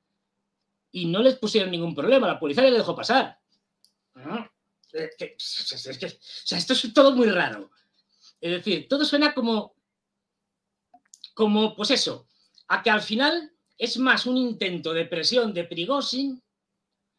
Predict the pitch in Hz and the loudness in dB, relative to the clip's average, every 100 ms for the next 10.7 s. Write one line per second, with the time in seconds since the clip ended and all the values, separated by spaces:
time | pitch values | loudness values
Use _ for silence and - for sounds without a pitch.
0 | _ - 190 240 269 269 247 233 214 196 | _ -2 0 2 2 4 4 2 0 -4
1 | 175 180 180 226 262 226 170 143 107 - | -4 -2 0 0 0 -2 -6 -10 -10 -16
2 | _ _ _ _ _ 165 160 240 233 262 | _ _ _ _ _ -10 -2 2 4 4
3 | 254 247 277 - _ 170 151 165 220 254 | 4 2 0 -14 _ -10 -8 -8 -6 -4
4 | 233 240 233 269 269 294 285 _ _ _ | -4 -6 -6 -6 -4 -4 -6 _ _ _
5 | _ _ _ _ _ 202 202 208 294 302 | _ _ _ _ _ -4 -2 0 2 4
6 | 269 269 233 165 - - 240 277 247 247 | 4 4 2 0 -4 0 0 2 4 4
7 | 262 135 - _ _ _ - 190 165 247 | 2 -2 -10 _ _ _ -10 -10 -2 0
8 | 254 254 233 214 220 220 226 240 208 240 | 2 2 2 0 -4 -4 -4 -4 0 0
9 | - 170 185 226 226 233 214 226 214 233 | 0 -4 -4 -4 -2 -2 -4 -4 -2 0
10 | 254 185 147 165 240 226 127 | 0 -2 -8 -6 -4 -4 -6